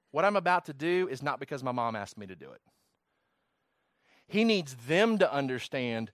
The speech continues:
the new relationship that he's got with his mom too. That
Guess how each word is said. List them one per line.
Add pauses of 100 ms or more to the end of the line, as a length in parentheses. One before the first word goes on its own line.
(240)
the
new
relationship
that
he's
got
with
his
mom
too. (680)
That